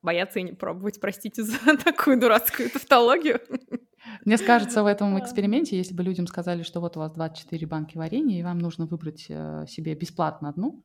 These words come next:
Speaker 2: <laughs> они бы быстро выбрали.
Speaker 1: Ну вот, знаешь, все равно большой выбор как бы, м, делает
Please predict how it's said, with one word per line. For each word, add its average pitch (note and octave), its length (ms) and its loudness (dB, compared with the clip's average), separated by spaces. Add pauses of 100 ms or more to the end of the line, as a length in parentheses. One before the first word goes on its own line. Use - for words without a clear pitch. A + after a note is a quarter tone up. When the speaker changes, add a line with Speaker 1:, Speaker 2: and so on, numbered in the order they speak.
Speaker 2:
<laughs> - 120 -20
они D4 340 10
бы B3+ 120 8
быстро G3 320 2
выбрали. D#3 440 -6 (1120)
Speaker 1:
Ну G#3+ 180 -2
вот, C4 180 -2
знаешь, D4 260 -2
все - 160 -6
равно A#3 380 0
большой G#3 340 -2
выбор C4+ 300 0
как F3+ 260 -4
бы, E3 340 -4
м, - 340 -16
делает G#3 480 0